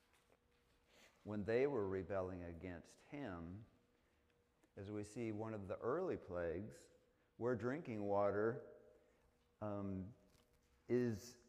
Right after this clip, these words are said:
threatened. So in, in Egypt,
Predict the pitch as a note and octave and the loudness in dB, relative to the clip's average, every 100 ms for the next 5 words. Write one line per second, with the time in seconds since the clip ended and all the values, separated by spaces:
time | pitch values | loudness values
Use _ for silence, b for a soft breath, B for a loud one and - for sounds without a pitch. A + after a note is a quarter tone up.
0 | _ - - C#3+ E3+ G#2 F#2+ F#2 - - | _ -20 2 4 4 2 -4 -6 -10 -20
1 | _ _ _ _ b b b b b - | _ _ _ _ b b b b b 0
2 | A2 G#2 G#2 G2 - G#2+ G#2 A2 D#3 D#3 | 4 4 4 0 -2 -2 -2 0 0 2
3 | G2+ G2+ - | 2 2 0